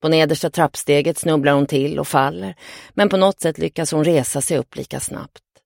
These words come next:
Trots att hon märker att hon har svårt att gå på foten känner hon ingen smärta alls. Antagligen är det adrenalinpåslaget som tar bort smärtan.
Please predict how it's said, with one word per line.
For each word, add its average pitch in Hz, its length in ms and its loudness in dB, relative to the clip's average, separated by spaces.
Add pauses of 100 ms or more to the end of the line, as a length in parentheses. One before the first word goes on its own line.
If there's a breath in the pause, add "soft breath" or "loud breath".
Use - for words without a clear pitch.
(160)
Trots 165 220 2
att 147 100 -4
hon 143 120 4
märker 143 300 0
att 143 80 0
hon 143 100 0
har 139 60 2
svårt 135 240 -4
att 135 100 -6
gå 156 240 -6
på - 120 -10
foten - 640 -10 (300 soft breath)
känner 180 280 4
hon 175 100 4
ingen 143 180 4
smärta 147 440 -6
alls. - 400 -12 (360)
Antagligen 160 500 2
är 156 120 2
det 147 120 4
adrenalinpåslaget 151 1160 2
som 147 120 -2
tar 156 140 0
bort 139 320 -2
smärtan. - 760 -8